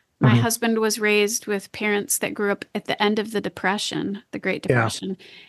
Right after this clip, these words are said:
Speaker 1: And so for them, the chemicals were amazing.
Speaker 2: Yeah.
Speaker 1: Because, like you said, it saved so much time.
Speaker 2: Yeah.
Speaker 1: And,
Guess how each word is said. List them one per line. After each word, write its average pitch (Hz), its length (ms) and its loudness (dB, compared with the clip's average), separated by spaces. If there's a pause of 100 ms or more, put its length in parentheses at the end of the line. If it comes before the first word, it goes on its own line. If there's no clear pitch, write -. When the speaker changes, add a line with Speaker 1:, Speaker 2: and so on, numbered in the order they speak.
(140)
Speaker 1:
And 220 80 0
so 240 100 2
for 220 160 -2
them, 214 640 2
the 202 80 -4
chemicals 202 840 0
were 190 260 0 (100)
amazing. 202 800 0 (580)
Speaker 2:
Yeah. 139 200 6
Speaker 1:
Because, - 240 -4 (180)
like 214 220 -6
you 247 100 -4
said, - 220 -8
it - 100 -14
saved 202 240 -8
so 208 100 -10
much 190 200 -10
time. 196 340 -2 (640)
Speaker 2:
Yeah. 127 300 4
Speaker 1:
And, 233 240 -4